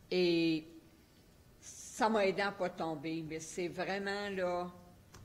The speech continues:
moi, là, quand je vois ça de même, là, que je, je passe d'un crack, ça, ça bloque, là, je me sens pas incluse.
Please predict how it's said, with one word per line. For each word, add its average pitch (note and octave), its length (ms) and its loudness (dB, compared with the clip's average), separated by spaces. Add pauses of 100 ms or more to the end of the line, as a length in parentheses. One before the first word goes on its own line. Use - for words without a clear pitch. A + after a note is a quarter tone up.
(520)
moi, A3+ 300 4
là, G3 160 2
quand F#3+ 240 -2
je D3 80 -10
vois F3+ 160 0
ça F3+ 220 -4
de F3 80 -6
même, F#3+ 320 -2
là, F3+ 80 -2
que F3+ 180 -2
je, F3+ 140 -4
je F3+ 260 -10 (100)
passe G3+ 240 0
d'un F#3 200 -4
crack, F#3+ 300 -4
ça, E3 360 -6
ça - 480 -4
bloque, F#3+ 380 -2
là, G#3+ 240 -2 (920)
je G#3+ 80 0
me G3+ 60 8
sens G#3 260 2 (100)
pas G#3+ 480 2 (200)
incluse. F3+ 680 -2